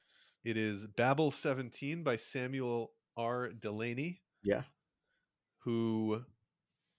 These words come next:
Speaker 1: I picked because I've read some, a couple really crazy nonfiction books about writing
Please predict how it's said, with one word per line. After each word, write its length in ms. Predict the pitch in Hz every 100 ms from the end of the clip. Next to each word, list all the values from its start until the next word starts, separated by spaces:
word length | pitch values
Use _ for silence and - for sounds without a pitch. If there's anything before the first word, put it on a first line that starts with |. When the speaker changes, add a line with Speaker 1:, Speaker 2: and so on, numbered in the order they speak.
| _ _ _ _ _ _ _ _ _ _ _ _ _
Speaker 1:
I 100 | 117
picked 380 | - 139 - -
because 340 | 117 - 113
I've 200 | 113 107
read 280 | 113 113 107
some, 500 | - 117 107 107 107 -
a 80 | 110
couple 380 | 139 120 120 107
really 340 | 117 120 113
crazy 460 | - 131 117 113 110
nonfiction 640 | 110 113 110 117 - 110
books 260 | 110 - -
about 360 | 107 104 98 - _ _ -
writing 560 | 107 107 107 104 107